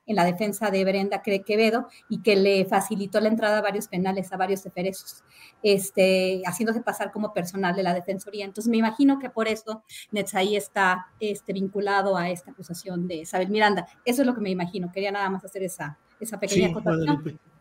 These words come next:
Speaker 1: Y, y, pues, de-, despedirme de todos y muchas gracias de nuevo por, por, eh, por otra mesa espectacular y,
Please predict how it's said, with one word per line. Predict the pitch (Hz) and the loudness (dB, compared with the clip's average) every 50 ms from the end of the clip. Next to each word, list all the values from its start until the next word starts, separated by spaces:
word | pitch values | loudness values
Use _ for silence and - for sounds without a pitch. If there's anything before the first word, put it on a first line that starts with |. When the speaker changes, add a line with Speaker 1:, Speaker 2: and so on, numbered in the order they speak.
| _ _ _ _ | _ _ _ _
Speaker 1:
Y, | 269 247 240 226 | 4 4 4 4
y, | 240 233 226 | 2 -2 0
pues, | 226 233 220 190 - - - | 2 2 2 2 2 -2 2
de-, | - 220 220 220 - | 2 2 2 2 0
despedirme | 220 208 - - 226 208 214 226 226 233 233 | -2 -2 0 0 0 2 2 4 4 4 4
de | 226 208 196 | 2 0 -2
todos | - 214 208 208 214 214 220 220 - | 0 2 2 2 2 0 -2 -4 -8
y | - 202 196 190 | -8 -6 -4 -2
muchas | 208 220 226 226 240 233 220 - | 0 0 0 0 0 -2 -2 0
gracias | 208 202 208 - - 220 208 - - | 0 0 0 0 -2 -4 -4 -4 -2
de | 208 196 | -2 -2
nuevo | 202 214 214 226 226 226 226 220 | 2 4 4 4 4 4 2 0
por, | - 190 175 175 - _ _ | 0 -2 -2 -2 -6 _ _
por, | 202 196 185 | 2 4 4
eh, | 180 180 175 | 4 2 2
por | - 202 208 | 2 2 2
otra | 214 214 233 208 | 4 4 4 6
mesa | 220 220 220 220 - 220 190 - _ _ _ _ _ _ _ | 6 6 4 2 0 -6 -8 -10 _ _ _ _ _ _ _
espectacular | - 185 180 - - 180 185 - 170 165 - 185 175 165 170 | -8 -8 -8 -4 -6 -6 -2 -2 -4 -2 -2 0 0 0 0
y, | 165 160 - | 0 -4 -4